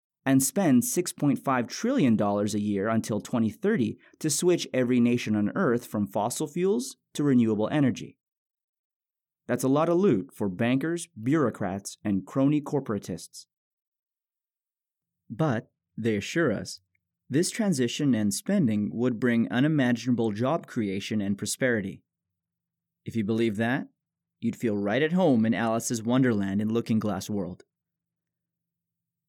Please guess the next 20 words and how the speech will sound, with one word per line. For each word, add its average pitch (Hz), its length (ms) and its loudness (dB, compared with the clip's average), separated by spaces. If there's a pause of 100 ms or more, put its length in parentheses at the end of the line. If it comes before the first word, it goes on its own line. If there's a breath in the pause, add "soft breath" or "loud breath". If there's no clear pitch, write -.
(180)
Who 262 120 -2
do 285 60 2
you 269 100 6
suppose 117 680 2
would 127 200 0
pay 147 240 2
for 107 140 -4
those 117 180 0
princely 113 440 -4
sums? 123 540 -8 (800)
Whose 220 280 0
jobs 113 540 -2
would 120 160 -2
be 120 80 0
secure, - 640 -6 (300)
and 123 140 2
whose 131 260 4
would 117 120 -2
be 113 160 0
expandable, 113 600 -2